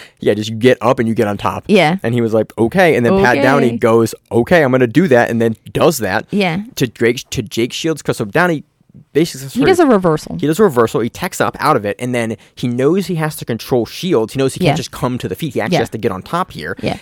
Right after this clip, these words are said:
Speaker 1: And so
Speaker 2: He goes,
Speaker 1: Shields
Speaker 2: but he goes behind him.
Speaker 1: He goes behind him like a wrestler.
Speaker 2: Yeah.
Speaker 1: And then he is in the process of trying to take him over.
Speaker 2: Yeah.
Speaker 1: And Seth in the corner is calling for two because Downey's
Speaker 2: Yeah.
Speaker 1: on top now, and Downey's driving
Speaker 2: And,
Speaker 1: through.
Speaker 2: and I think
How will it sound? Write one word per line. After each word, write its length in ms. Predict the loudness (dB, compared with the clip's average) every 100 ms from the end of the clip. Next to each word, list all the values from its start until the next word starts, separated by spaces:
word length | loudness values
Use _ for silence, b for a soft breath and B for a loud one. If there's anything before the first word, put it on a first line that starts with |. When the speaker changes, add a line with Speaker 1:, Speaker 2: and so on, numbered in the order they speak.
| -6
Speaker 1:
And 160 | -6
so 340 | 0 2 2 0 B
Speaker 2:
He 120 | 2
goes, 120 | 4
Speaker 1:
Shields 100 | 4
Speaker 2:
but 120 | 2 2
he 60 |
goes 140 | 2 0
behind 540 | -2 -6 -6 -6 -6
him. 240 | -10 -10 -2
Speaker 1:
He 60 |
goes 160 | -2 -2
behind 340 | -4 -4 -2
him 160 | -2 -4
like 140 | -4
a 60 | -4
wrestler. 420 | -4 -6 -8 -6
Speaker 2:
Yeah. 160 | -6 -8 -10 -6
Speaker 1:
And 180 | -2 0
then 240 | 0 0
he 280 | -4 -4 -2
is 120 | 0
in 60 | -2
the 80 | -6
process 760 | -6 -4 -4 -4 -4 -4 -4 -4
of 280 | -2 -2 -4
trying 220 | -4 -4
to 40 |
take 380 | -4 -8 -10 -8
him 180 | -6 -8 -4
over. 380 | -2 -2 -4 -4
Speaker 2:
Yeah. 220 | -4 -2 -6 b b -6
Speaker 1:
And 520 | -2 0 2 0 -4
Seth 520 | -8 -4 -2 -2 -4 -14
in 80 | -8
the 80 | -8
corner 340 | -6 -4 -2
is 80 | -4
calling 320 | -6 -8 -8
for 140 | -8 -8
two 300 | -4 -4 -4
because 240 | -4 -4
Downey's 320 | -4 -2 0
Speaker 2:
Yeah. 40 | -2
Speaker 1:
on 60 | -4
top 280 | -6 -12
now, 220 | -10 -6 -4
and 100 | -4
Downey's 300 | -4 -4 -6
driving 360 | -2 2 2
Speaker 2:
And, 60 | 2
Speaker 1:
through. 120 | 0
Speaker 2:
and 100 | 2
I 80 | 2
think 480 | 0 0 0 0 -2